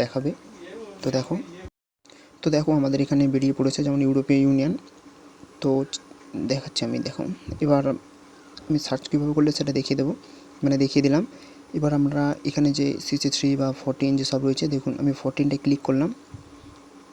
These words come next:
সরি থার্টিনটায়। তো থার্টিনটায় ক্লিক করতে দেখুন এরকম এখানে অনেকগুলি পোস্ট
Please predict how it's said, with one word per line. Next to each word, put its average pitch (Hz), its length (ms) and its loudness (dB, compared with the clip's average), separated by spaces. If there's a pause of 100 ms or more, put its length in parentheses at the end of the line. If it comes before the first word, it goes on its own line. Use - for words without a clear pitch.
সরি 131 260 0
থার্টিনটায়। 135 440 -2 (520)
তো - 140 -6
থার্টিনটায় 156 420 -2
ক্লিক 151 220 2
করতে 151 140 -2 (120)
দেখুন 139 180 -2
এরকম 139 160 0 (140)
এখানে 139 260 -2
অনেকগুলি 139 280 0 (100)
পোস্ট 131 180 -4